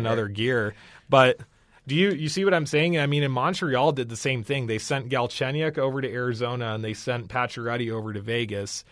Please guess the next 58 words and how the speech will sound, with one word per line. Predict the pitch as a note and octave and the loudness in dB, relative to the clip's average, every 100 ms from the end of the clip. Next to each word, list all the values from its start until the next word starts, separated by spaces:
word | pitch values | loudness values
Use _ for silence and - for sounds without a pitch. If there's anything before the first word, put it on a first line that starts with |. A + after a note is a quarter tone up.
| - - | -20 -4
They | C3+ D3+ D#3 | 2 4 4
wanted | D3 C#3+ C#3 | 4 2 0
to | B2+ | -4
send | - C3+ B2+ A2 | -4 -2 -2 2
both | B2+ D3+ C#3 | 4 2 0
of | |
those | B2 A#2+ A2+ | -2 -2 -2
guys | A#2+ A2 A2 | -2 -2 -4
outside | A2 G#2+ - G#2+ | -6 -6 -6 -6
of | G#2 | -6
the | |
conference. | G2+ G#2+ G#2+ G#2+ G#2 | -6 -4 -4 -8 -10
They | A#2 | -10
sent | G#2+ A#2+ A2+ | -8 -8 -8
Subban | - C3+ D3+ D3 | -6 -4 -2 -2
to | C3 | -4
Nashville. | B2 B2 C3+ - G2+ G2+ - - - - _ - | -4 -4 -6 -6 -6 -6 -8 -20 -20 -20 _ 0
If | D3 D3+ | 2 4
you're | E3 | 2
going | B2 D3+ F3 G3+ | 4 4 4 4
to | F3 | 2
be, | D3 D3 - | 2 -2 2
well, | C#3 B2 | 4 6
actually, | C3+ - A2+ | 4 0 -4
no, | G#2 | -6
the | G#2 | -4
Subban | - F#3+ F#3 C#3+ | -2 2 2 4
Weber | C3+ C#3 B2 | 4 2 -2
deal | A#2+ A2 | -2 -2
is | G2+ | -2
different | A#2 G#2+ G#2+ | -4 -4 -6
because | A2 G#2+ A2 | -4 -2 -2
when | A#2 A2+ | -2 0
that | B2 C3 | 0 0
deal | C3 | -2
was | A#2 - | -4 -6
completed, | A2 G#2+ A2 G#2+ | -10 -6 -6 -4
Montreal | A2 A2 A2 A2+ A2 | -4 -6 -6 -6 -6
was | G2+ | -6
still | - A2+ | -4 -2
a | G2+ | 0
playoff | A2 G2+ F#2+ | 0 0 -2
team. | - G#2+ G2 - - - - - | -6 -6 -6 -10 -18 -20 -2 4
But | C#3 | 4
if | C3+ | 4
you | D#3 C#3 | 2 4
know | C#3 E3 | 6 6
that | F3+ | 4
you're | D#3 | 2
gonna | C#3+ D3 | 0 2
be | C#3 | 2
bad, | C3 A#2 A#2 A#2 - D#3 | 6 6 6 4 -4 -10
if | A#2+ | -6
you | A2+ | -2
know | A#2 C3 | 2 2
that | C#3+ | 2
you're | A#2+ A#2 | 2 0
rebuilding, | A#2 A#2 G#2+ G2+ G2 G2+ | 0 0 0 0 -2 -8